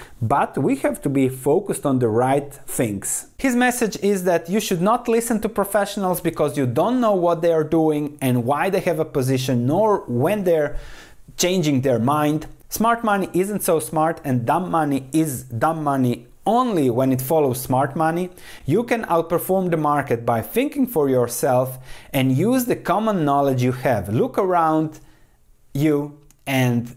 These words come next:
within your business, your circle of competence,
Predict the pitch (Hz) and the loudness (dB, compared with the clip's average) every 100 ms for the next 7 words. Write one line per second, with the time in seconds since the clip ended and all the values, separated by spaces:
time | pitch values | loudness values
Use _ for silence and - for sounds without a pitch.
0 | - 123 131 131 185 240 - 123 170 208 | -4 0 2 2 2 0 0 2 4 2
1 | 185 - 185 180 175 165 156 156 - - | 0 -2 0 0 0 0 0 -4 -10 -4
2 | 120 165 185 208 196 196 170 156 - 147 | 0 0 2 0 0 2 0 0 0 0
3 | 143 131 127 120 123 | 0 -2 0 -2 -4